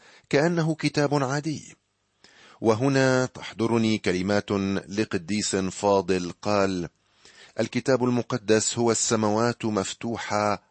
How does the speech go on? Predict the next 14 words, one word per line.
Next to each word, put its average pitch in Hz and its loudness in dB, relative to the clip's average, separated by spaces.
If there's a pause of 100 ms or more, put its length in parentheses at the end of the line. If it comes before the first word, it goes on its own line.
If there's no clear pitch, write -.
(100)
على 113 -4
الأرض، - -10 (380)
فيه 101 -2
نسمع 92 -2
صوت 90 -2
الله 90 -2
الحي." 104 -6 (720)
وعند 107 2
ساعة 104 2
موته 107 -2
قال 120 2
هذا 98 2
القديس 92 -4
نفسه: 90 -2